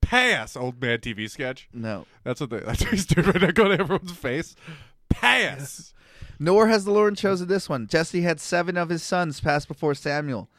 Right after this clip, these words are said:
Speaker 2: But Samuel said to him, "The Lord has not chosen one of these." So he asked Jesse,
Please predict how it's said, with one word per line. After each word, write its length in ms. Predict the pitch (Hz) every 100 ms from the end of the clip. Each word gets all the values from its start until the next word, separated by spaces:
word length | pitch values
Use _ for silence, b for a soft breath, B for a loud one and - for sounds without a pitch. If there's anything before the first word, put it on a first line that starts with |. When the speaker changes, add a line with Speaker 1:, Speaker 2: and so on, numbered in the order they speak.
| b b _
Speaker 2:
But 120 | 135
Samuel 380 | - 165 170 160
said 220 | - 160
to 80 | 156
him, 200 | 139 113
"The 100 | 127
Lord 300 | 131 165 185
has 180 | 190 175
not 160 | 180 175
chosen 460 | - 160 160 170 160
one 160 | 165
of 80 | 165
these." 480 | 160 147 107 - - b b b
So 260 | - 151
he 120 | 160 165
asked 280 | 180 165
Jesse, 460 | 170 165 151 127